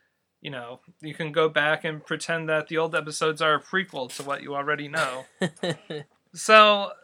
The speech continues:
Speaker 1: the lesson would be, I say, you know, dive into a show that's already started. You know, just find out if you dig the vibe, and then go back and fill in the blanks.
Speaker 2: So safe to say we're gonna be watching How to Make It in America, uh, the
Speaker 1: Yeah.
Speaker 2: second episode of season two.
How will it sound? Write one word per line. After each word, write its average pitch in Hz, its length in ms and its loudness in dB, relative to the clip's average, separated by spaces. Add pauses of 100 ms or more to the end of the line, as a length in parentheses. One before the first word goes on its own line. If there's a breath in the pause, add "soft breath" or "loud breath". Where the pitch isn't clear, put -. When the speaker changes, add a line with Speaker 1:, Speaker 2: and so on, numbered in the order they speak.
(240)
Speaker 1:
the 190 100 -4
lesson 180 600 0
would 156 200 -4
be, 156 360 -4 (220)
I 151 160 2
say, 135 320 -4
you 131 140 -10
know, 131 240 -8 (140)
dive 285 220 8
into 208 260 -6
a 156 40 -2
show 139 240 -2
that's 131 280 -2
already 131 520 -6
started. 117 580 -10
You 151 100 -14
know, 151 420 -4 (180)
just 196 220 -10
find 214 260 4
out 190 220 2
if 180 100 -10
you 170 180 -6
dig 160 300 -2
the 160 100 -2
vibe, 147 460 4 (340 soft breath)
and 165 120 -6
then 185 140 -2
go 185 180 0
back 185 380 4
and 175 220 -6
fill 185 180 -8
in 175 80 -8
the 175 60 -10
blanks. 151 460 -6
Speaker 2:
So 165 220 4
safe 165 280 4
to 165 60 -4
say 160 200 4
we're 151 160 2
gonna 139 180 -2
be 135 140 -6
watching 127 480 -2
How 123 120 -8
to 123 60 -8
Make 120 180 -4
It 120 80 -10
in 120 60 -6
America, 117 480 -6
uh, 113 60 -6
the 117 60 -4
Speaker 1:
Yeah. 160 180 -2
Speaker 2:
second 120 340 -6
episode 110 440 -8
of 113 100 -14
season 113 280 -16
two. - 120 -18